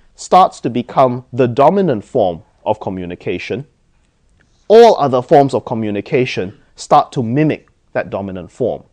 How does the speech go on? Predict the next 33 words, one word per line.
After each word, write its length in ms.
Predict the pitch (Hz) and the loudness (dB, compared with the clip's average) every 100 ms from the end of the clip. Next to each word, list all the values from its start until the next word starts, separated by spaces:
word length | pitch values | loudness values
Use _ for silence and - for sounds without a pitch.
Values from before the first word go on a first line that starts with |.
| _ _ | _ _
So 180 | - 113 | -6 -4
to 100 | 113 | -2
use 320 | 120 151 151 | 2 2 0
his 140 | 117 | -2
example 420 | 107 101 110 113 | -4 -2 -4 -2
of 80 | 95 | -6
T 240 | - 117 104 | -6 -6 -4
V, 240 | 117 85 | -6 -6
he 100 | 90 | -8
said 200 | - 110 | -8 -6
that 140 | - | -4
when 160 | 107 113 | -4 -6
T 280 | - 160 151 | -6 -4 -2
V 180 | 165 156 | -2 -4
started 400 | - 127 131 - | 0 0 0 -6
to 80 | |
become 340 | 113 107 123 120 | -10 -8 -6 -6
the 80 | 90 | -6
backbone 720 | 92 127 107 113 113 98 98 _ _ | -4 -4 -4 -4 -2 -4 -10 _ _
of 140 | - 104 | -2 0
our 140 | 104 | 0
entertainment 600 | 110 135 - 123 123 110 | -2 -6 -8 -6 -6 -6
culture, 500 | - 92 90 107 95 _ _ _ _ - | -6 -6 -6 -6 -6 _ _ _ _ 0
all 300 | 151 170 165 | 6 6 6
other 260 | 127 127 131 | 4 0 -4
forms 460 | - 131 127 123 | 0 2 2 -2
of 80 | 107 | -8
communication 760 | 113 104 107 101 110 107 101 | -8 -6 -8 -6 -6 -4 -8
started 380 | 95 - 107 117 | -10 -6 -6 -6
to 80 | 117 | -8
mimic 340 | 101 101 - _ _ | -8 -8 -10 _ _
T 160 | 113 98 | -10 -8
V. 260 | 104 73 | -8 -10